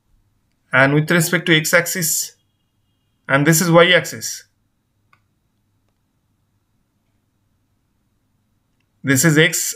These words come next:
and, and if we consider right hand side part of X axis, uh, and left hand side part of X axis, they will have the same area and symmetrical. Similarly, for, with respect to Y axis, if we consider,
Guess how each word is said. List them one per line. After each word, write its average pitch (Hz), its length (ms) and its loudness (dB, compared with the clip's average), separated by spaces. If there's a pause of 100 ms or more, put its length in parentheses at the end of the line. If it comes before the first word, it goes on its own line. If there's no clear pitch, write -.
and, 139 560 0 (1600)
and 135 140 2
if 156 160 2
we 208 100 -2
consider 160 580 4
right 143 220 2
hand 170 200 0
side 170 320 0
part 160 280 4
of 160 280 4
X 156 260 -4
axis, - 580 -2
uh, 123 340 0
and 135 260 2
left 139 220 0
hand 160 180 2
side 156 280 2
part 131 260 4
of 147 360 4 (640)
X 147 220 0
axis, 151 440 -2
they 143 180 2
will 160 200 4
have 160 180 4
the 156 80 6
same 175 360 -2
area 131 520 2 (120)
and 151 140 0
symmetrical. 147 600 -2 (240)
Similarly, 196 500 0
for, 180 500 6 (480)
with 151 200 0
respect 175 340 0
to 170 60 0
Y 160 180 6
axis, 170 420 0
if 160 160 -2
we 180 100 -2
consider, 156 800 2